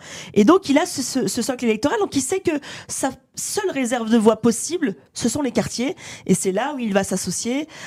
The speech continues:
à un certain nombre de personnalités dans les quartiers pour les mettre maires adjoints et pour, et cetera, exercer le pouvoir. Sauf que la trahison arrive vite.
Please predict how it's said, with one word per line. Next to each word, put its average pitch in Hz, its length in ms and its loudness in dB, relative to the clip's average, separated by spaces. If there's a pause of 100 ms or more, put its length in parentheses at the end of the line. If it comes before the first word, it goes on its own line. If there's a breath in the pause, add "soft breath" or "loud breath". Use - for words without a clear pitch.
(140 loud breath)
à 185 80 4
un 196 60 4
certain 196 280 0
nombre 233 160 2
de 208 60 6
personnalités 185 480 0
dans 196 80 4
les 165 100 2
quartiers 233 360 -2
pour 240 280 2 (300 loud breath)
les 202 180 8
mettre 196 320 4
maires 165 220 4
adjoints 190 520 2 (300 loud breath)
et 170 80 6
pour, 240 260 4
et 185 60 4
cetera, 180 420 -2
exercer 185 300 2
le 202 80 0
pouvoir. 208 300 4
Sauf 262 140 0
que 320 80 4
la 254 100 4
trahison 294 380 0
arrive 240 260 2
vite. 190 220 -2